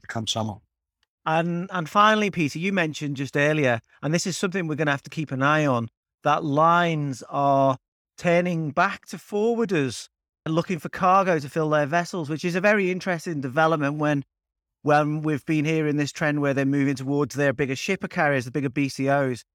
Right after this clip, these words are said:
Speaker 2: or they're try-, or they're trying to go direct to shippers. Now, we're gonna hear from an S M E forwarder later on this podcast who's struggling to find space with carriers on certain trade lanes.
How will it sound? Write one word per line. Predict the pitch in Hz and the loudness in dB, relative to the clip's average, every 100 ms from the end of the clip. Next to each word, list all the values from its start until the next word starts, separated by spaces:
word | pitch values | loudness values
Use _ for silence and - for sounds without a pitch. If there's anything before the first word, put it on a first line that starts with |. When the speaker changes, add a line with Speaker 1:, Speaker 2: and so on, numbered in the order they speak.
| _ _ - | _ _ -4
Speaker 2:
or | 135 | 2
they're | 135 135 | 2 2
try-, | 170 | 2
or | 147 | 2
they're | 143 | 2
trying | 143 160 143 | 0 0 0
to | |
go | 139 135 | -2 0
direct | 139 139 143 151 - | 2 2 2 0 -4
to | 143 | -10
shippers. | - 143 - 117 - _ _ _ | -8 -6 -4 -6 -8 _ _ _
Now, | 135 143 - | -2 -2 -2
we're | |
gonna | 165 175 | -2 0
hear | 180 | -2
from | 175 175 | -2 -2
an | 165 | 0
S | 175 185 | 0 -2
M | 160 | -2
E | 160 | -4
forwarder | 190 175 151 139 | -2 0 2 2
later | 135 165 165 180 | 2 2 0 -2
on | 147 | 0
this | 135 123 | -2 -4
podcast | 139 110 - 113 117 - _ _ _ | -4 -4 -2 -4 -4 -14 _ _ _
who's | 143 156 | -8 -6
struggling | - - 254 262 196 143 104 - _ _ _ | -8 -2 0 2 2 0 -4 -14 _ _ _
to | - | -18
find | 131 190 262 269 - | -2 0 2 0 -2
space | - 139 117 | -2 -2 -2
with | 135 113 | -6 -4
carriers | - 131 123 120 | 0 2 2 2
on | 131 127 | 0 -2
certain | - 147 139 135 | 0 0 0 -2
trade | - 135 127 | -2 -2 0
lanes. | 127 120 113 110 | 0 -2 -4 -8